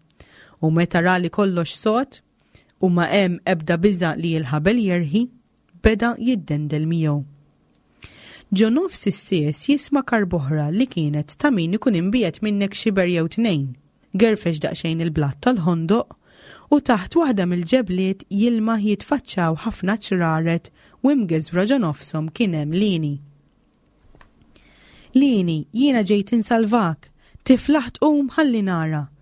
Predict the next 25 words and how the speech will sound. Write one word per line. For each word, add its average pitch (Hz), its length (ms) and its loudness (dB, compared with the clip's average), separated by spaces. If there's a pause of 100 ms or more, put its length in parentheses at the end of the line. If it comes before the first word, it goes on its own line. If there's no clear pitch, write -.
(220)
staqsija 170 640 -4
Gianni. 151 440 0 (640)
Waqt 220 260 2
li 196 80 0
s-sokta 185 440 -4
jwarrab 175 400 0
il-ġebla 175 520 -2
li 233 100 0
kellha 170 380 -2
fuqha 156 500 -2 (100)
biex 247 260 0
jara 160 280 0
kif - 200 -4
sejjer 151 380 -2
joħroġha. 156 600 -2 (1120)
Lini 190 340 2
ma 160 120 -2
wieġbet 160 480 -4
xejn. 160 400 -4 (640)
Reġgħet 247 360 2
karbet 208 420 0
karb 196 260 -2
oħra 165 460 0
u 180 100 -4
tbissmitlu. 165 800 -4